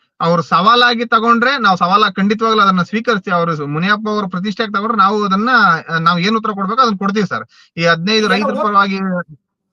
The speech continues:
Speaker 2: ಈಗ ಹೋಗಿ ಎಲ್ಲ ಭೇಟಿ ಮಾಡಿ ಅವರೆಲ್ಲ ಮುಖ ನೋಡಿದ್ರಲ್ಲ, ನಿಮ್ಗೆ ಗೊತ್ತಿದೆ ಅನ್ಸುತ್ತೆ. ನಾವು ಭೂಮಿ ಕೊಡ್ತೀವಿ ಅಂತ ಹೇಳಿದಾರಲ್ಲ, ಅವರೆಲ್ಲ ಗೊತ್ತಿದೆ ಅನ್ಸುತ್ತೆ ನಿಮ್ಗೆ.
Speaker 1: ಸರ್, ನಾನು ಆಗ್ಲೇ ಹೇಳ್ದೆ, ಈ ಇದ್ರಲ್ಲಿ ಹೋಗಿರೋಂಥ ಬಹುತೇಕರಲ್ಲಿ ಅವರು ಈ ಸಾವಿರದ ಏಳ್ನೂರ ಎಪ್ಪತ್ತೇಳು ಎಕರೆ ಸಂಬಂಧಪಟ್ಟವರೇ ಅಲ್ಲ. ಅವ್ರದ್ದು
Speaker 2: ಹಾ, ಹಾ.
Speaker 1: ಇದ್ರಲ್ಲಿ ಭೂಮಿನೇ ಇಲ್ಲ.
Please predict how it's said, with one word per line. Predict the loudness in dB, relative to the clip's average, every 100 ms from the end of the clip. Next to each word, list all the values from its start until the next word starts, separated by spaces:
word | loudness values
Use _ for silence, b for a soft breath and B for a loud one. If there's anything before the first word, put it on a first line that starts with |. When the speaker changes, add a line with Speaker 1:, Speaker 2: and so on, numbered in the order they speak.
| _ _ _ -16
Speaker 2:
ಈಗ |
ಹೋಗಿ | -8 -6 -6
ಎಲ್ಲ | -8
ಭೇಟಿ | -8 -8 -8
ಮಾಡಿ | -8
ಅವರೆಲ್ಲ | -6 -6
ಮುಖ | -8 -10 -8
ನೋಡಿದ್ರಲ್ಲ, | -8 -10 -12
ನಿಮ್ಗೆ | -12 -12
ಗೊತ್ತಿದೆ | -14 -12 -14
ಅನ್ಸುತ್ತೆ. | -14 -14 -14 -14 _
ನಾವು | -16
ಭೂಮಿ | -14 -16 -14
ಕೊಡ್ತೀವಿ | -14 -14
ಅಂತ | -14
ಹೇಳಿದಾರಲ್ಲ, | -12 -10 -8 -8
ಅವರೆಲ್ಲ | -10 -12
ಗೊತ್ತಿದೆ | -14 -14 -14
ಅನ್ಸುತ್ತೆ | -16 -16
ನಿಮ್ಗೆ. | -20 -20 -20 _ _ _ _ _ _ _ _ _
Speaker 1:
ಸರ್, | -2
ನಾನು | 2 4
ಆಗ್ಲೇ | 2 2 2
ಹೇಳ್ದೆ, | 2 2 0
ಈ | -2 -2 0 0
ಇದ್ರಲ್ಲಿ | 0 2 2
ಹೋಗಿರೋಂಥ | 2 2 2 2 2
ಬಹುತೇಕರಲ್ಲಿ | 0 2 0 2 0 0 -2 0 2
ಅವರು | 2 2
ಈ | 0 -2
ಸಾವಿರದ | 0 0 0 2
ಏಳ್ನೂರ | 2 0
ಎಪ್ಪತ್ತೇಳು | -2 -4 -6 -4 -4
ಎಕರೆ | -4
ಸಂಬಂಧಪಟ್ಟವರೇ | -4 -2 0 -2 -2 -2 -2 0
ಅಲ್ಲ. | -2 0 2
ಅವ್ರದ್ದು | 0 -2 _ _ _ _ -4 -2 0
Speaker 2:
ಹಾ, | 0
ಹಾ. | 0
Speaker 1:
ಇದ್ರಲ್ಲಿ | 0 0
ಭೂಮಿನೇ | 0 0 0 0 0
ಇಲ್ಲ. | 0